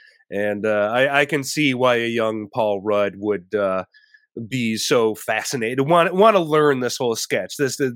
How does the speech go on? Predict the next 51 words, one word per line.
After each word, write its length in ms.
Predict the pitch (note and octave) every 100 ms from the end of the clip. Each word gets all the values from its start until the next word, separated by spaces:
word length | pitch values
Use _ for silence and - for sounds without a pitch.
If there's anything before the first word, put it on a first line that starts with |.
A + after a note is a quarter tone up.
| A2+
does 220 | D3+ C#3+
feel 220 | - C#3 B2
like 180 | G#2+
one 140 | A#2 A2
of 60 |
those 200 | G#2 G#2+
things 200 | - G#2+
where 80 | G2+
you're 80 | G2+
like, 80 | A2+
"Ooh, 240 | B3 G#3+
I'm 100 | C3+
gonna 140 | F3+ B2+
learn 300 | G#2+ A2 G#2 -
every 340 | - A2 A2+ A2
line 320 | G#2+ G2 G#2
from 200 | - G2+
this, 200 | F#2 - -
every 280 | C3+ C3 G#2
beat," 440 | G2+ F#2 F2 - _ - - - -
uh, 380 | G2+ G2 G2 G2 -
'cause 220 | A#2+ G#2
it 140 | A2+
is 240 | A2+ G#2+ -
so, 380 | A#2+ A2+ G#2+ G#2
so 220 | - F#3+
well 300 | D#3+ C3+ B2+
performed 560 | A#2+ - G#2+ G2 F2+ F2+
and 160 | F2+
so, 460 | - A2 G2+ F#2+ F#2+
uh, 280 | F#2 F#2 F2 - _ - - - A2+
uh, 160 | F#2+ F2 G#2+ G2
compact 640 | D3+ C3+ - B2 - - -
in 120 | G#2+
its 200 | G2 -
writing. 540 | A2+ F#2+ F#2+ F#2 E2+ F2+ _ _ _ -
Um, 580 | G2+ G2+ G2 F#2+ F#2+ G2 _ _
so 120 | - F4
it 40 |
was 100 | F4
fun 180 | F4+ D#4+
to 80 | D#4
see, 320 | C#4 C3+ E2
but 120 | G3
again, 320 | A#3+ A3+ G#3+
just 160 | F#3+ F3+
kind 160 | G#3+ F#3+
of 80 |
one 280 | D3 E3 E3+
that, 240 | D#3 D3+ C#3+
uh, 520 | C3 B2+ B2 A#2+ A#2+